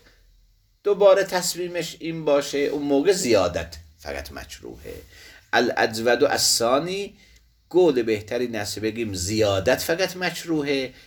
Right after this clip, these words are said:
ان عرض قصدها بعد الاجمال، اگر قصد زیادت بعد از اکمال هفت شد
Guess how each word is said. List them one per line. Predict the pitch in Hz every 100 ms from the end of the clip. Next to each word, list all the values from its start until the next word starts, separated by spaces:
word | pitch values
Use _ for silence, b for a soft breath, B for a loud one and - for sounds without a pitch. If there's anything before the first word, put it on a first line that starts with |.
| b -
ان | 202 202 -
عرض | 160 175 147 123
قصدها | 117 - 113 110 - - 127 127 202 220
بعد | 147 117 101
الاجمال، | 90 78 - 67 57 - _ _ _ _ _ _
اگر | 156 190 180 127 - _ _ _
قصد | 190 220 220 - -
زیادت | 214 185 202 196 190 262 277
بعد | - 175 165
از | 185 -
اکمال | 127 135 - 131 123 117
هفت | 113 113 110
شد | - - 107